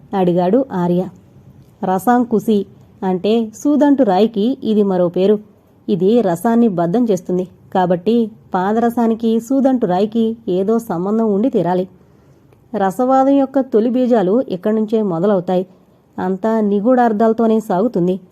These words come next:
వేమన పద్యాలు అన్నింటినీ వరుసగా చదువుతూ పోతే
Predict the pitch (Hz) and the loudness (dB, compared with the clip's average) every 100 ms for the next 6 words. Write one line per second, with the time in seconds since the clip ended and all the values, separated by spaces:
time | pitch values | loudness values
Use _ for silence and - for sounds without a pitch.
0 | _ _ _ _ - 202 202 220 269 285 | _ _ _ _ -10 -2 0 2 2 2
1 | 285 240 269 277 277 - 190 233 240 254 | 2 4 4 4 2 0 0 0 0 0
2 | 254 190 175 226 240 240 220 180 226 254 | 2 0 -2 0 0 0 0 0 0 0
3 | 240 196 208 240 240 | 0 0 2 2 0